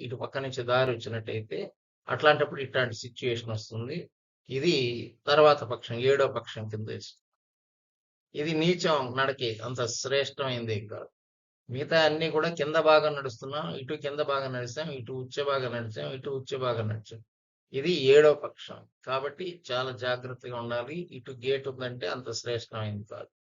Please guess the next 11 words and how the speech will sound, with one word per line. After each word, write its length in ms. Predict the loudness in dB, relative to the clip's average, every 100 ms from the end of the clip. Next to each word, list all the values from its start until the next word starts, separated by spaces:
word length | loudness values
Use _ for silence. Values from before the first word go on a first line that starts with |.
| _ _ -4
ఇటు 180 | 2 8
గేట్ 220 | 10 10
వచ్చిందంటే 500 | 6 -2 -2 -2 -2 -2
అది 160 | -2
శ్రేష్టమైంది. 720 | -2 -2 -4 -6 -16 -18 -20 _ _ _ _ _ _ 0
ఇది 80 |
రెండో 240 | 4 6 4
పొజిషన్కి 480 | 2 -6 -6 -10 -10
వెళ్ళిపోతుంది. 440 | -12 -16 -20 _ _ _ _ _ _ _ _ _ -8
అది. 220 | -8 -8 -16 _ _ _ _ _ _
ఇది 140 | -2